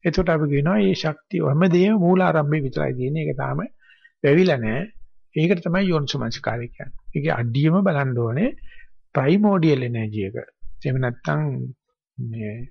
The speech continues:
බේසික් එනර්ජි එක. ඒක බුදුහාමුදුරගේ මගේ දෙන්නම එකයි.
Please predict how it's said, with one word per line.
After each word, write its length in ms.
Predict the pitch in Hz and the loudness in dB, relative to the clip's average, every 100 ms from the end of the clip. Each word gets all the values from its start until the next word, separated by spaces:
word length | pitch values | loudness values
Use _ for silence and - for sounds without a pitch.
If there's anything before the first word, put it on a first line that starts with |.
| - - - - _ _ _ _ - | -12 -12 -16 -20 _ _ _ _ -10
බේසික් 580 | 160 151 180 180 175 - | 0 4 4 2 -2 -2
එනර්ජි 360 | 123 113 107 104 | -4 -4 -4 -6
එක. 140 | 104 95 - - - _ _ - | -6 -8 -10 -16 -20 _ _ -4
ඒක 140 | 175 196 | 0 2
බුදුහාමුදුරගේ 720 | 175 156 156 180 180 190 208 | 2 2 2 2 -2 0 2
මගේ 300 | 190 165 196 | 2 2 2
දෙන්නම 340 | 170 165 175 | 2 2 0
එකයි. 280 | 147 - 90 | -2 -4 -6